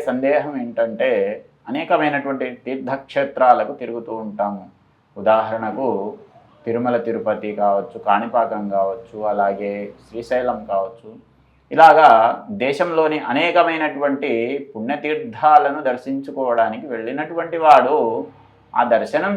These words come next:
చేసుకోకుండా వచ్చేయడం వల్ల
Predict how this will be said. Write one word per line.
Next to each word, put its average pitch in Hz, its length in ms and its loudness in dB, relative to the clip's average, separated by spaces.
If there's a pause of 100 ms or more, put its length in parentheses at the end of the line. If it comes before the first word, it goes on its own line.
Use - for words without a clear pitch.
చేసుకోకుండా 170 680 2 (1300)
వచ్చేయడం 151 520 2 (120)
వల్ల 139 180 4